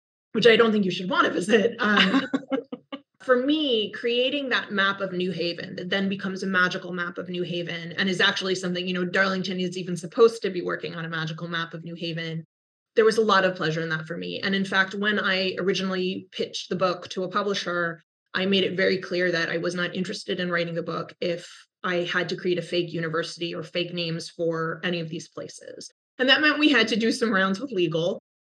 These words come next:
Speaker 1: uh, <laughs> and which I've never had to do with a book before. But to me, it was well worth it because it creates this tension between the real and the imagined. And it me-, it means that the idea of,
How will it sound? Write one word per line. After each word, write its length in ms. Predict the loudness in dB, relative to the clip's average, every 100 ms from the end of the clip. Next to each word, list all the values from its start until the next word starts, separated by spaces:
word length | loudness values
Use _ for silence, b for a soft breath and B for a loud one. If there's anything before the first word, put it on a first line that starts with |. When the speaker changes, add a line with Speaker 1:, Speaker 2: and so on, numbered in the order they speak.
| 2
Speaker 1:
uh, 420 | 6 8 8 6
<laughs> 40 |
and 340 | 6 6 6 8
which 180 | 8
I've 100 | 8
never 140 | 6 0 -2
had 240 | 0 0
to 120 | 2
do 60 | 10
with 100 | 10
a 80 | 10
book 220 | 0 -4
before. 560 | -10 -4 0 2 2 -2 _ _ _
But 280 | 4 4 2
to 80 | -2
me, 140 | 0
it 80 | 0
was 160 | 0 0
well 180 | 0 2
worth 260 | 2 0
it 120 | -4 -6
because 300 | -2 0 0
it 80 |
creates 460 | 0 2 6 6 4
this 200 | -4 -4
tension 800 | -6 2 4 4 2 -2 -6 -10 -18 _ _ _ _ _ _
between 640 | 2 2 2 2 2 2 2
the 100 | 2
real 320 | 4 4 4
and 100 | 2
the 80 | 0
imagined. 760 | -2 -4 -6 -12 -12 -12 -14 -6
And 180 | 0 2
it 180 | 2 0
me-, 400 | 2 4 4 4 4
it 140 | 2
means 440 | 4 6 6 4 2
that 240 | -2 -2
the 240 | -4 -2 -2
idea 720 | 0 0 -2 -6 2 8 8
of, 160 | 6 0